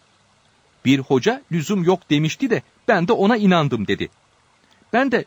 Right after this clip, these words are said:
öyle hocaya değil, kitaplara inanmak lazım. Bir mezhepte bir çıkış yolu yoksa veya sıkıntılıysa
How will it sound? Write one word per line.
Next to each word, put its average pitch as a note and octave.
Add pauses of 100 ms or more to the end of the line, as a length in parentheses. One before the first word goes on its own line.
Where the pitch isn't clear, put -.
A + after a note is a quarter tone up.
öyle A#3
hocaya D#3
değil, F#3 (260)
kitaplara C#3
inanmak C3
lazım. F#2 (420)
Bir F#3
mezhepte C#3+
bir D3
çıkış -
yolu C3+
yoksa F3 (360)
veya C#3
sıkıntılıysa D3